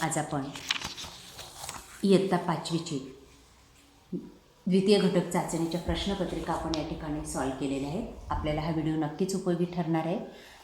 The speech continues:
यासारखे अजून व्हिडिओ पाहण्यासाठी आपल्या चॅनलला सबस्क्राईब करून बेल आयकॉनवर क्लिक करा. डिस्क्रिप्शन बॉक्समध्ये दिलेली लिंकही ओपन करा.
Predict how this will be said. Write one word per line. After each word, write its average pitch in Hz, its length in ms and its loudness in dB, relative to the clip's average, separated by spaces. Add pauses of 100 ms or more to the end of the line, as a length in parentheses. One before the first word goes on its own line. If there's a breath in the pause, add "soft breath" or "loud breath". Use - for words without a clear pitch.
यासारखे 214 420 8
अजून 196 280 4
व्हिडिओ 180 280 4
पाहण्यासाठी 151 680 -4
आपल्या 170 340 -2
चॅनलला 147 340 -2
सबस्क्राईब 175 540 -4
करून 151 240 -4 (280)
बेल 160 220 2
आयकॉनवर 147 460 -2
क्लिक 143 280 -4
करा. 156 160 -2 (440 loud breath)
डिस्क्रिप्शन 160 580 0
बॉक्समध्ये 156 500 0
दिलेली 147 420 2
लिंकही 151 400 0
ओपन 180 320 2
करा. 165 280 -2